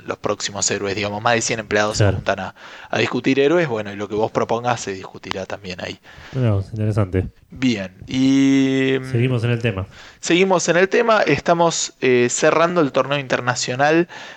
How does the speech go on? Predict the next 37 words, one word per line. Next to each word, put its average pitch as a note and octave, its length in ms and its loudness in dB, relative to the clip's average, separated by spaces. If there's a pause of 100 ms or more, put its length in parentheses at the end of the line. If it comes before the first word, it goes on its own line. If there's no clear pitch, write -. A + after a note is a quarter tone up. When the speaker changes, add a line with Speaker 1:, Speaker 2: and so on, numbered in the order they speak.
(120)
Speaker 1:
de, C3 580 2
eh, A2+ 260 0
League C3 200 4
of B2 140 0
Legends. A3+ 640 0 (100)
Se - 180 -4
viene C#3 300 2
la B2+ 100 4
final. G#3 540 0 (800)
Este, G#2 1000 -2
más A#2+ 280 -2
o B2+ 60 -2
menos D3+ 600 0
el, D3 1120 0 (440)
¿dónde - 260 -16
es - 80 -16
que - 140 -12
lo - 140 -12
tengo? - 520 -20 (580)
Speaker 2:
El B2 120 2
Speaker 1:
Ah, C#3+ 80 4
acá - 20 2 (120)
Speaker 2:
diecinueve, D3+ 180 6
¿no F#3 60 6 (100)
Speaker 1:
está. - 20 2
Speaker 2:
dijiste? - 320 -2 (240)
Speaker 1:
Sí, D#3+ 360 2
el A2+ 100 4
diecinueve C#3+ 400 2
de C3+ 80 4
octubre. G#3 540 2 (420)
Este, G#2+ 1040 0
Speaker 2:
¿Eso C3 180 2
qué A#2+ 120 0
sería C3+ 420 2
este B2 380 0
lunes? B2+ 800 -4